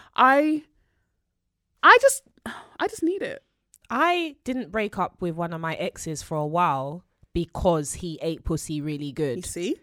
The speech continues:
Speaker 2: Like, the dick was good,
Speaker 1: Mm-hmm.
Speaker 2: but he has to be, like, the champion pussy eater of my life. I swear.
Speaker 1: Oh, wait. Have I had a
Speaker 2: Of
Speaker 1: champ?
Speaker 2: my life.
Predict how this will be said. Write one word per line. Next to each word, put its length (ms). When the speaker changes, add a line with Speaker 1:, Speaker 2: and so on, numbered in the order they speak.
Speaker 2:
Like, 240
the 80
dick 240
was 140
good, 400
Speaker 1:
Mm-hmm. 160
Speaker 2:
but 220
he 760
has 360
to 100
be, 200
like, 400
the 100
champion 580
pussy 300
eater 540
of 160
my 180
life. 540
I 120
swear. 640
Speaker 1:
Oh, 160
wait. 540
Have 140
I 60
had 160
a 120
Speaker 2:
Of 180
Speaker 1:
champ? 180
Speaker 2:
my 260
life. 640